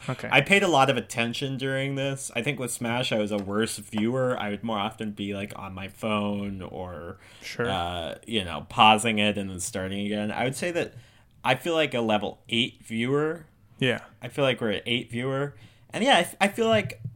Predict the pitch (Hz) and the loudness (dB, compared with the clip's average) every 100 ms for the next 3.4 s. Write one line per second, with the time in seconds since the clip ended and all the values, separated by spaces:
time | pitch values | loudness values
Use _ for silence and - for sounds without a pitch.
0 | - 156 185 214 214 214 185 139 117 - | -2 -2 6 6 6 0 -2 -4 -6 -10
1 | - - _ _ - 135 127 139 - - | -20 -20 _ _ -4 2 6 4 2 -20
2 | - 139 127 - - 135 107 135 - 175 | -4 2 2 2 -4 -4 0 -4 0 0
3 | 170 131 107 | 2 -2 -6